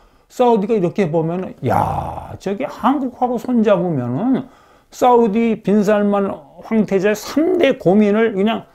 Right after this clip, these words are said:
K 해결사가 해결해 주는 겁니다." 지금 빈살만 왕세자한테는 삼 대 국정 과제가 있는데 사우디 국민들한테 큰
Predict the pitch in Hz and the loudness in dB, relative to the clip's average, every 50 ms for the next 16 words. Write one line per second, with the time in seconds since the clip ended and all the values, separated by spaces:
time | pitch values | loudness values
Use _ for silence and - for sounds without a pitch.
0 | _ _ _ - - _ _ _ _ - - - 262 247 220 151 196 202 185 180 | _ _ _ -20 -20 _ _ _ _ -6 -2 0 2 2 4 4 4 4 4 4
1 | 175 156 165 151 151 170 - - - 185 190 202 180 175 165 165 156 143 135 123 | 2 2 0 -2 -4 -4 -6 -6 -4 0 0 2 2 2 0 0 -2 -4 -4 -4
2 | 110 104 123 156 165 - - 285 240 - - 214 214 214 208 202 202 196 180 156 | -4 -4 -4 -6 -6 -6 -6 -6 -4 -2 0 0 2 2 2 2 0 0 0 0
3 | 160 180 175 156 180 175 160 165 160 165 156 220 240 247 - - _ _ _ _ | 0 0 0 0 0 0 0 0 0 -2 -2 -4 -6 -6 -8 -12 _ _ _ _
4 | - - - - 247 311 311 - - 233 - - 147 143 - 196 190 175 160 151 | -20 -18 -8 -4 -4 -2 0 2 2 0 2 0 -2 0 0 0 0 2 2 0
5 | 135 127 147 139 131 127 131 127 120 127 139 175 190 - - - - - - _ | 0 0 -2 -2 0 -2 -2 -2 -2 -2 -2 -2 -2 -4 -4 -10 -20 -20 -20 _
6 | _ - - 220 202 190 180 180 175 170 160 - 135 143 160 165 160 151 147 135 | _ -6 -2 2 4 4 4 4 4 2 2 0 0 0 0 0 0 -2 -2 -2
7 | 135 131 113 - - - - - - - | -2 -4 -4 -6 -8 -8 -8 -10 -12 -10